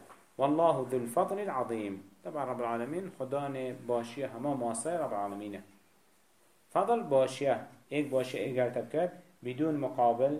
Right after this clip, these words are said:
بے مقابل، ونیا هر هو بتشتکی بینید، اما فضل و باشیه.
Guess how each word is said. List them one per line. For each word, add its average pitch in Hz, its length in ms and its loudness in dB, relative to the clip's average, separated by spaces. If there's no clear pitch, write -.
بے 135 140 -2
مقابل، 127 580 0
ونیا 139 280 0
هر 131 320 -2
هو 147 160 0
بتشتکی 127 520 -4
بینید، 127 520 -4
اما 160 140 -2
فضل 175 320 -2
و 143 60 -2
باشیه. 123 460 0